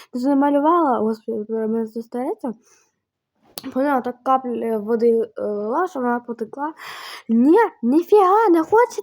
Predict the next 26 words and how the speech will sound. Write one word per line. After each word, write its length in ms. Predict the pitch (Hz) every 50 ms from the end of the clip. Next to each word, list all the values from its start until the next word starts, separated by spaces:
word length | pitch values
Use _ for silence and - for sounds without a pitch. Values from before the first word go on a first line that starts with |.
| - _
текти 320 | 415 415 - - - - 679 - _ _
і 40 | 415 -
все. 320 | - - - _ - 247 254 - -
Не 160 | 262 320 349 - - - _ -
хоче 360 | 370 440 494 _ _ - 359
і 320 | 311 294 - _ 254 247 247
все. 220 | - - - 180 - - _ _ _ _ _ _ _ _ _ _ _ _ _ _ - - - - _ _ - - - _ _ _ - _ _ _ - - - - _ _ -
То 40 | 254
я, 120 | 269 294
коротше, 300 | 285 294 294 294 277 285
брала, 640 | 247 262 285 294 302 294 285 262 254 247 233 - - -
ну, 220 | 269 294 269 240
туш, 380 | 208 - - 294 494 - - _
мене 420 | 262 226 220 208 208 220 240 254
так 200 | 247 240 - _
кончиком 520 | - 240 269 320 349 - _ _ 226 214 214
чуть-чуть, 460 | - 349 440 - 339 262 226 233 -
е, 40 | 226
на 600 | 233 226 220 220 214 208 208 202 196 208 233 240
пальчик, 520 | - 349 440 508 480 - 262 226 - -
я 100 | 262 262
так 160 | 254 247 247 - - - -
хоп-хоп, 340 | 370 359 - - 359 415 - - -
тоді 240 | 262 269 254 277 269
водою 500 | 247 247 262 254 247 240 233 226 220 226
розмазувала. 680 | 220 220 214 214 214 220 226 220 220 226 226 233 233